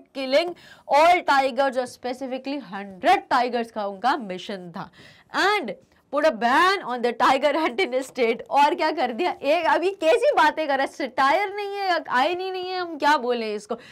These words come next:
एक तरफ उनका मिशन उन्होंने सेट कर लिया, उनका गोल है कि मैं सारे के सारे टाइगर्स को हंट करूंगा,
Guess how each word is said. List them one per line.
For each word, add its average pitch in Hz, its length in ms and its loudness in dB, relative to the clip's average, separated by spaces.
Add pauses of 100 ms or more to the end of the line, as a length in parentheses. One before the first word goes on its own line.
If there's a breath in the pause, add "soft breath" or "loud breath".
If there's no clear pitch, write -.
(180 loud breath)
एक 440 300 0
तरफ 311 320 4
उनका 294 280 0
मिशन 269 380 0
उन्होंने 415 480 0
सेट 302 340 0
कर 262 140 2
लिया, 277 160 0
उनका 254 240 -2
गोल 269 640 0
है 277 320 -4 (280 loud breath)
कि 294 100 -4
मैं 285 120 -4
सारे 392 540 2
के 453 140 -2
सारे 262 360 -2
टाइगर्स 220 540 -4
को 285 180 -2
हंट 220 460 -10
करूंगा, 175 460 -6